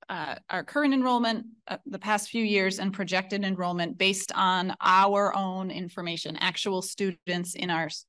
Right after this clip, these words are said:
system right now. And the projections are based on taking those students and advancing them and estimating a kindergarten number based on our pre-K.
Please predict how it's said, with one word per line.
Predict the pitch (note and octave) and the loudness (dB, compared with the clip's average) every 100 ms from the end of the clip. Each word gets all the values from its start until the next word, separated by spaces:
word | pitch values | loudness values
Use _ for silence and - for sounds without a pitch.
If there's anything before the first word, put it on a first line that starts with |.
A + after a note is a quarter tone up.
| - | -10
system | - F3+ - E3 | -8 -6 -6 -4
right | D#3+ D#3 | -2 0
now. | E3+ F#3+ C4 C#4 - - _ | 0 2 2 0 -12 -20 _
And | F#3 | -4
the | F3 | -4
projections | - F#3 F3+ - G3+ F#3+ | -4 0 0 2 0 2
are | F#3+ | 2
based | F3+ F3 F3 - | 2 0 0 0
on | E3 E3 | 0 0
taking | G3+ G3 G3+ | -2 0 0
those | F#3+ F#3+ | 0 -2
students | - G3+ F#3 F#3 - | -2 -2 -2 -4 -4
and | E3+ | -2
advancing | D#3+ D#3 F3 G3 A3 C4+ | -2 -2 0 0 2 4
them | C4+ C#4+ D4 D4 - _ _ G3+ | 6 6 4 2 -12 _ _ 0
and | G3+ F#3+ F#3+ F3 - | 2 2 2 -2 -2
estimating | - G#3+ - A#3+ G#3+ G3+ G3 | 0 0 0 0 2 2 0
a | F#3+ | 0
kindergarten | F#3+ G3+ F#3+ F#3+ F#3 F3+ | -2 -2 0 0 0 0
number | F3+ F3+ G#3+ A#3+ | -2 -2 0 0
based | A#3 F#3 - | -2 -4 -4
on | F#3 F3 | -4 -2
our | E3 | -4
pre-K. | - E3 D#3+ - - | -6 -10 -8 -10 -10